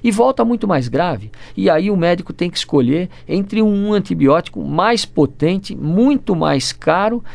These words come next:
e que muitas vezes vai, vai, o paciente vai levar muitos dias mais pra se tratar e ter uma cura efetiva. Então, é, antibiótico é algo absolutamente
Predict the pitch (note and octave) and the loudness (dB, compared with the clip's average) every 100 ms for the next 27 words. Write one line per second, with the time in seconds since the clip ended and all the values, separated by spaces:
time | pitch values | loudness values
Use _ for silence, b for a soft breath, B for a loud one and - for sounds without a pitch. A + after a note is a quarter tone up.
0 | B E3 D#3 - D#3 D#3+ E3 D3 A#2 D3 | B -4 -4 -4 -4 -2 0 0 0 -2
1 | F3 F3+ F3 D3 E3 F#3 D#3+ B B - | -2 -6 -4 0 0 0 -4 B B -4
2 | B2 C#3+ C#3+ B2 C3 B2+ D#3 D3 C#3 C#3 | 2 4 4 2 0 -2 -2 -2 2 2
3 | C3 C3+ A2+ B2+ G3 C4+ D#3 B2+ B2 C3 | 2 0 0 -2 0 0 0 0 0 0
4 | A#2 C3+ D#3+ - D#3+ - - F3 F3+ D3+ | 0 -2 -4 -6 -6 -8 -12 -4 -2 -2
5 | - D3 G3 A#3+ - A3+ A3 - G3 G#3+ | 0 0 0 -2 -2 -2 -4 -4 -2 -2
6 | - A#3 - F2 F2 G2+ B B B B | -2 -6 -6 -10 -10 -14 B B B B
7 | C3+ B2+ A#3 A3+ G#2+ B B - C3+ C#3+ | -12 0 2 2 -2 B B 0 4 6
8 | C3+ - G#3 C#4 - D#3 B2+ E3 G#3+ - | 4 4 0 2 0 2 4 4 2 0
9 | F3 D#3+ F#3 G#3 G#3 G3 B B - A3 | 0 2 2 0 -4 -10 B B -4 0
10 | B3+ A#3+ G#3 - A#3 F3+ D#3 G#3 C4 - | 0 0 -6 -4 0 2 2 2 0 0
11 | F3+ C#3 D#3+ G3+ G3 G3 | -2 0 -2 -2 -4 -6